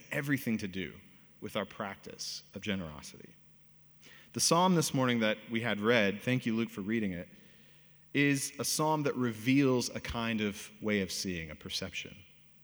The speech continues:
It's the longest creation poem in all the Bible. It is this beautiful reflection on the creation story from Genesis one. It's a commentary on it. And in it,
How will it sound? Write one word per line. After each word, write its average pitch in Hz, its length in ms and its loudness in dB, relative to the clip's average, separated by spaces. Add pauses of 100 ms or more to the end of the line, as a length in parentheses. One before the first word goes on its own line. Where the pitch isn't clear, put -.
(420)
It's - 140 -8
the 120 80 0
longest 135 580 4 (320)
creation 123 640 4
poem 107 460 -2
in 104 180 -4
all 107 240 0
the 107 80 -6
Bible. 101 440 2
It 110 120 -2
is 113 160 -4
this 101 160 -4
beautiful 117 800 0 (300)
reflection 110 640 0
on 104 420 0 (240)
the 107 60 -6
creation 110 500 0
story 101 440 -2
from 101 180 -6
Genesis 98 440 -4
one. 113 280 -2 (1200)
It's - 100 -10
a 117 60 -4
commentary 110 580 2
on 71 180 -12
it. 76 60 -16 (800)
And 117 200 -2
in 202 120 12
it, 151 200 8